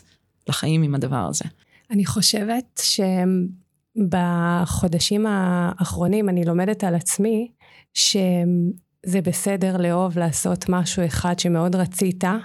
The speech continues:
Speaker 2: לא במסלול הזה שמלמדים אותנו, תיכון, צבא, טיול, לימודים, מקצוע, כמו שהיה הפעם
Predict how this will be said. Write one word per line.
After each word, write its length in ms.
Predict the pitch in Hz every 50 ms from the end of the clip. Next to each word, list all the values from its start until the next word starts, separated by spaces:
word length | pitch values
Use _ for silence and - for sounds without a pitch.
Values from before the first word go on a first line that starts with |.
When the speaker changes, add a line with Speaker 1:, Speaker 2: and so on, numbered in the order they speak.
| - - -
Speaker 2:
לא 120 | 180 185
במסלול 600 | 180 - 190 180 175 180 - - 202 196 208 208
הזה 220 | 202 175 170 185 180
שמלמדים 1000 | - - 190 180 170 170 175 180 175 175 175 175 170 165 165 170 170 180 196
אותנו, 520 | 208 196 185 - 185 180 185 180 180 180 175 175
תיכון, 440 | - 185 - - - 190 190 196 196
צבא, 400 | 185 - 185 175 165 185 185 185 180 185
טיול, 480 | - 185 185 185 196 196 190 190 - - _ _ _ -
לימודים, 600 | - 185 175 185 185 185 180 175 175 208 214 208
מקצוע, 600 | 190 180 185 - - - - 208 190 185 185 180 180 185 - - - - - _
כמו 160 | - - 190 170
שהיה 340 | - 190 180 180 175 175
הפעם 400 | 175 175 - 240 269 277 277 277